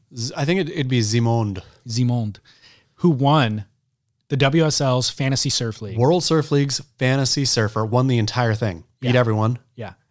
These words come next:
Speaker 2: So you published this story on Beach Grit. He beat everyone, and the W S L didn't give him anything.
Speaker 1: Nothing.
Speaker 2: They didn't promise. There was no promise at the beginning that if you win, we're gonna give you something, and then they didn't pay. That's not what happened. He just won, beat out everybody, and thought, "Hey,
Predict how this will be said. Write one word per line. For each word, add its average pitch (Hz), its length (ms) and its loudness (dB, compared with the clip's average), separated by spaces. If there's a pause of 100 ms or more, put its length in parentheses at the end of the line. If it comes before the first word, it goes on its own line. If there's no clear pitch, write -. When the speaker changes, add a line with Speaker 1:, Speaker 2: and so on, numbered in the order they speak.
(200)
Speaker 2:
So - 120 -6
you 127 60 -2
published 165 360 2
this 147 120 -2
story 143 200 0
on 127 100 0
Beach 127 180 -2
Grit. 110 160 -8
He 160 160 0
beat 160 260 0
everyone, 156 480 0
and 143 160 -2
the 135 60 0
W 135 260 0
S 127 160 -2
L 135 140 -2
didn't 127 260 -4
give 117 160 -6
him 113 80 -4
anything. 101 380 -10
Speaker 1:
Nothing. 107 280 -2 (120)
Speaker 2:
They 165 100 4
didn't 240 160 2
promise. 180 540 0
There 180 100 2
was 160 160 2
no 180 240 4
promise 160 420 0
at 165 60 -2
the 139 80 -6
beginning 151 280 0
that 131 220 0
if 147 160 2
you 151 140 4
win, 131 340 2
we're 127 120 -2
gonna 127 140 -2
give 147 140 -2
you 135 100 -2
something, 120 640 -6
and 127 160 -4
then 123 120 -2
they 110 80 -4
didn't 110 180 -8
pay. 120 220 -6
That's 123 260 -6
not 135 220 -2
what 107 100 -6
happened. 104 400 -10 (400)
He 233 160 2
just 190 240 0
won, 120 460 0 (100)
beat 175 180 0
out 156 160 2
everybody, 139 400 0
and 123 140 -4
thought, 143 320 0
"Hey, 156 240 -2